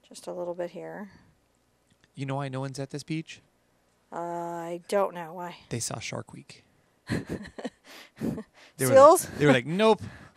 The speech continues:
Speaker 2: there's seals up the beach. We're not swimming."
Speaker 1: Let's, uh, definitely highlight the top of this rock. Let's give these rocks some form here.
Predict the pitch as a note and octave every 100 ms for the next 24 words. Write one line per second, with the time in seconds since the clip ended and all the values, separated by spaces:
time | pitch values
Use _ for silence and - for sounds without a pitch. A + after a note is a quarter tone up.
0 | - - E3 - F#3 D3+ C3+ A#2 A#2+ A2
1 | - C3+ D3 C#3 - D3 B2 G#2 - _
2 | - G#3 A3+ A#3 A3+ G#3 G3 G#3+ A#3+ A#3
3 | G#3+ A3 G#3 G#3 - - G#3 G#3 G3+ G3
4 | - F#3+ F#3+ F#3+ F#3+ - F#3 G3 - -
5 | _ _ _ _ _ _ _ _ _ _
6 | _ _ _ _ _ _ _ _ _ _
7 | _ _ _ _ _ _ _ _ _ _
8 | _ _ _ _ _ _ _ _ _ _
9 | _ - G#3 - F3+ F3+ F#3 F3+ F3+ F3
10 | - F3+ - F#3 F3+ F3+ F3 F3+ F#3